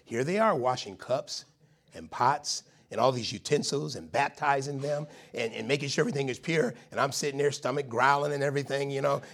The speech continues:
And, "Hey, man, is the stuff blessed yet?" <laughs> Can, can we eat?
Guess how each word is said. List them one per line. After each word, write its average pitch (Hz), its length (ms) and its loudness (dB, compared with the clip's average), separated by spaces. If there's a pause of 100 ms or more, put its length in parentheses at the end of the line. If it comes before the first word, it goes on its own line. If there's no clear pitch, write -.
And, 120 240 -2
"Hey, 135 160 4
man, 135 220 2
is 113 140 -2
the 113 80 -6
stuff 143 260 0
blessed 143 340 4
yet?" 147 260 0 (720)
<laughs> 160 60 -12 (3000)
Can, 151 220 8
can 147 320 0
we 139 100 2
eat? 151 500 0